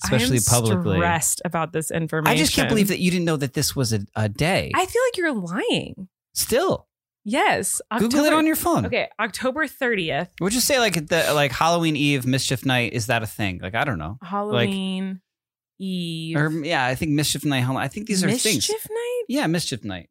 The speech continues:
Speaker 1: Yeah, I, yeah, Mischief Night. Sure. I think that's
Speaker 2: Okay.
Speaker 1: what we called it.
Speaker 2: Hell Night?
Speaker 1: Yeah.
Speaker 2: Mischief Night?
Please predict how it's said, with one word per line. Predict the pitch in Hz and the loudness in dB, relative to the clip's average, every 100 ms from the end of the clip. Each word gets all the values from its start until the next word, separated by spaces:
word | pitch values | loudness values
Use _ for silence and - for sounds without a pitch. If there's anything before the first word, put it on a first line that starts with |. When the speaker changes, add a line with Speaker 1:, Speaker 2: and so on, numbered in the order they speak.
| - | -14
Speaker 1:
Yeah, | 135 85 | -10 -10
I, | 110 135 | -10 -12
yeah, | 151 104 | -10 -8
Mischief | 120 139 - 110 | -6 -4 -4 -6
Night. | 92 80 _ | -6 -8 _
Sure. | - - 101 87 | -10 -6 -4 -4
I | 98 | -4
think | 151 247 | -2 -2
that's | 170 | 0
Speaker 2:
Okay. | 156 | -2
Speaker 1:
what | 104 | -4
we | 98 | -6
called | - 82 | -6 -6
it. | 101 - _ | -6 -8 _
Speaker 2:
Hell | - 196 196 | -14 -6 -2
Night? | 226 320 415 415 _ _ | -2 -4 -6 -8 _ _
Speaker 1:
Yeah. | 285 | -4
Speaker 2:
Mischief | - - 269 | -2 -4 -8
Night? | 320 320 | -10 -12